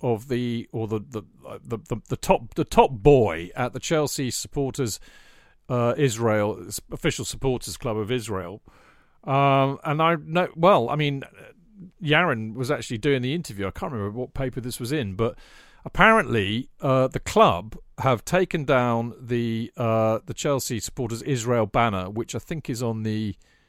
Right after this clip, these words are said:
uh, West Stand, um, because the Premier League have deemed that you cannot have banners in the ground either supporting Israel or Palestine because of all the hoo-ha that's going on over there and the sensitivities therein. If you notice around the weekend,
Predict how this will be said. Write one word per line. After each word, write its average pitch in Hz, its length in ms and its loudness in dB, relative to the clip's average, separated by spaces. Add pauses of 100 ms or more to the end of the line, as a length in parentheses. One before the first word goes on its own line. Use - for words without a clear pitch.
(360)
uh, 110 220 0
West 123 300 2
Stand, 98 560 -6 (920)
um, 131 600 4 (220)
because 139 460 0 (280)
the 131 140 -2
Premier 190 440 4
League 98 340 -2
have 101 300 -4
deemed 127 540 -2
that 123 200 -4
you 123 160 -2
cannot 175 420 0
have 107 340 -2
banners 131 360 2
in 113 140 -4
the 110 80 -2
ground 104 540 -2 (600)
either 117 280 0
supporting 127 580 -2
Israel 156 800 2
or 120 340 2
Palestine 98 840 -2
because - 240 -10
of 101 100 -6
all 101 100 -6
the 95 100 -4
hoo-ha 101 440 -2
that's 90 160 -8
going 101 280 -2
on 98 140 -4
over 95 300 -4
there 104 200 0
and 87 140 -6
the 87 40 -6
sensitivities 95 840 -10
therein. 98 340 -2
If 87 140 -10
you 110 60 -6
notice 110 400 -4
around 104 240 -6
the 98 80 -6
weekend, 98 460 -6